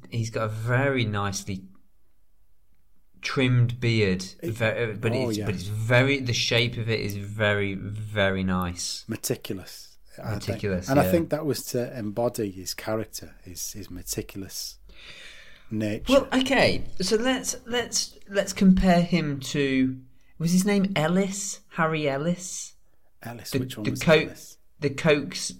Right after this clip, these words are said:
Speaker 1: the coke snorting.
Speaker 2: Okay, <laughs> yeah, the dude who gets, yeah.
Speaker 1: Douche?
Speaker 2: So, yeah,
Speaker 1: Should,
Speaker 2: the,
Speaker 1: can we call him a douche?
Speaker 2: the co-, I think we can call him a douche.
Speaker 1: Yeah.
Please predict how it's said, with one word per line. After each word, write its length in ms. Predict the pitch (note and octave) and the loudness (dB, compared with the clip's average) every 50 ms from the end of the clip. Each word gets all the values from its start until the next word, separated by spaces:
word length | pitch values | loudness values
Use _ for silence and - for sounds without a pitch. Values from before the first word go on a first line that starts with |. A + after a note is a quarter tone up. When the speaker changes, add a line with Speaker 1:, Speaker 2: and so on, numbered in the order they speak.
| - - - | -18 -12 -10
Speaker 1:
the 80 | C#3+ C3 | -10 -10
coke 400 | B2+ - D#3 C#3 C3+ C3 B2+ - | -4 0 2 2 2 2 -2 -4
snorting. 960 | - - C3+ C3 B2+ B2+ B2 B2 - C3 B2 A#2+ A#2+ A#2 A#2 A2+ A2+ A2+ - - - - - - | -4 -2 0 0 0 0 0 -2 -2 0 0 0 0 0 0 -2 -2 -2 -6 -10 -18 -8 0 0
Speaker 2:
Okay, 520 | A#2 - - - - - A2+ G#2+ - C3+ | 0 2 2 -2 -2 -2 -2 0 2 4
<laughs> 20 | |
yeah, 200 | A#2+ B2 B2 A2 | 6 6 4 4
the 120 | G#2+ - A#2 | 4 0 -2
dude 380 | - - - C#3 B2 A#2+ A2+ - | 0 4 6 6 6 6 4 2
who 120 | A#2+ B2 A2+ | 0 0 0
gets, 460 | - - - C3+ - - - - - | 2 2 0 0 0 -2 -4 -2 4
yeah. 260 | C3 C#3 C3+ A2+ G2+ - - - - - - | 8 8 8 8 6 0 -10 -16 -14 -2 2
Speaker 1:
Douche? 520 | D3 C#3 D#3 F#3 F#3 - - - - - | 4 8 10 10 10 10 8 6 4 2
Speaker 2:
So, 60 | - - - - - - - - | -2 -4 -4 -4 -4 -4 -4 -2
yeah, 260 | B2 B2 B2+ C3 B2+ A#2+ | 4 6 8 8 8 8
Speaker 1:
Should, 120 | E3 D3 | 6 4
Speaker 2:
the, 60 | A#2+ A#2 | 2 4
Speaker 1:
can 100 | D3 F#3+ | 6 6
we 80 | G3+ | 6
call 220 | F#3+ - A3 A3 A3+ | 6 8 8 8 8
him 120 | A3+ A3+ | 8 6
a 60 | A3+ G3+ | 6 4
douche? 640 | F#3 A3 A3 A#3+ B3+ C4+ C4 - - - - - - - | 6 4 6 6 6 6 6 4 4 2 0 -4 -6 -6
Speaker 2:
the 80 | A#2+ | -6
co-, 240 | - - C#3+ C#3 D3+ | 4 6 6 6 6
I 180 | D#3+ E3+ F#3 G3+ | 4 2 0 0
think 260 | - - D3+ B2 - C#3 | 0 0 -4 -4 -4 -6
we 80 | G#2+ - | -8 -6
can 140 | - G2+ F#2 | -6 -8 -6
call 200 | - - G2+ F#2 | -4 -4 -4 -4
him 200 | F2 F2+ F#2 F#2+ | -6 -8 -10 -10
a 40 | F2 | -10
douche. 420 | - G#2 G2+ A2 A2+ - - - | -8 -6 -6 -6 -6 -8 -4 -2
Speaker 1:
Yeah. 380 | C3 B2+ A2+ G2+ F2+ - - | 2 4 4 4 4 2 -2